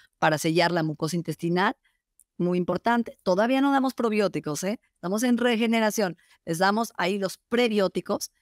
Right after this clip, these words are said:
en polvo, la inulina de agave, para que empiece a ver otra vez, reco-, re-, re-, replantear y regenerar la microbiota,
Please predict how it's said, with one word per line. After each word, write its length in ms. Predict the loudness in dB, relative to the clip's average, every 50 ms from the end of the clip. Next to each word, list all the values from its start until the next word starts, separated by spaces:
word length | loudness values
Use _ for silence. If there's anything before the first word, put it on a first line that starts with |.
| _ _
en 160 | -6 -6 -2
polvo, 400 | 2 2 2 2 2 -2 -4 -4 -4
la 100 | -4 -2
inulina 400 | -2 -2 -2 -2 0 0 0 0
de 80 | 0 -2
agave, 500 | 0 2 2 4 4 2 2 0 -4 -8 _ _ _ _ _
para 180 | -4 -4 -4 -2
que 100 | -2 -4
empiece 340 | -4 -2 -2 -2 -2 -2 -2
a 40 |
ver 240 | 0 0 0 -2 -4 _
otra 240 | -8 -6 -4 -2 -2
vez, 280 | -2 -2 -4 -6 -10 _
reco-, 320 | -10 -12 -8 -6 -6 -6 -6
re-, 180 | -6 -6 -6 -6 _ _
re-, 260 | -4 -2 0 0 -2 -2 -4
replantear 800 | -4 0 0 0 0 2 2 2 2 2 0 0 0 0 0 0
y 20 |
regenerar 540 | 0 -2 -4 -4 -4 -4 -2 0 0 0 2
la 120 | 2 0
microbiota, 680 | 0 -2 -2 -4 -4 -2 0 -2 -2 -2 -2 -2 -2 -4